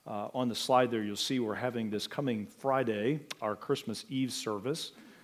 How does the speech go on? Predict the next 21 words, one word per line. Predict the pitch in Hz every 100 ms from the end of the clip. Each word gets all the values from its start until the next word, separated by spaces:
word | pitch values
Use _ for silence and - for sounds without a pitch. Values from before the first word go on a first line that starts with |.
| - -
and | 98 98
excited | 98 - 113 110
about | 104 107 104 -
that. | 107 131 - -
Uh, | 104 101
so | 98 104
Christmas | - 120 - 104
Eve | 120 113 110
is | 107 101
on | 107 104 107 104
the | 104 107
twenty-fourth, | - 120 113 123 117 117
if | 110
you | 104
missed | 104 113 -
that. | 101 98 107 - - - -
So | - 104 98
the |
twenty-fourth | 98 135 120 107 117 110 -
of | 107 95
January. | 113 117 110